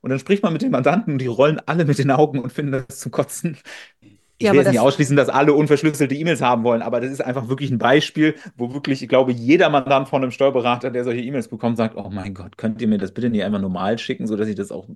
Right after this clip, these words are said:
Speaker 1: mit meinen Geräten vernünftig öffnen kann?“
Speaker 2: Okay.
Speaker 1: Ähm, und das ist wirklich ein Beispiel von Schnittstellen, welche Tools werden benutzt und so weiter, ähm, dass man sich da so sehr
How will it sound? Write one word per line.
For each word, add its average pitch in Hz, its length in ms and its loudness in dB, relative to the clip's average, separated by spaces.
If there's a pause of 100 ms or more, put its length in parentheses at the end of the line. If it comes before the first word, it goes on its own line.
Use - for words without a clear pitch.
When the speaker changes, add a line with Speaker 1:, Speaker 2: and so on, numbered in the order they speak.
(120)
Speaker 1:
mit 107 180 -14
meinen 98 200 -6
Geräten 123 400 -8
vernünftig - 480 -8
öffnen 147 320 -4
kann?“ 160 240 -2 (240)
Speaker 2:
Okay. 208 160 0
Speaker 1:
Ähm, 135 100 2
und 135 100 -2
das 131 100 6
ist - 140 -2
wirklich 143 240 -2
ein 123 100 -8
Beispiel 143 600 2 (240)
von 139 180 0
Schnittstellen, 139 680 4
welche 143 260 2
Tools 160 440 -8
werden 139 260 4
benutzt 131 400 -2
und 131 120 -6
so 123 120 -4
weiter, 143 360 2 (280)
ähm, 131 300 2
dass 135 160 0
man 139 120 -2
sich 131 120 -6
da 131 140 2
so 120 120 -4
sehr 139 600 0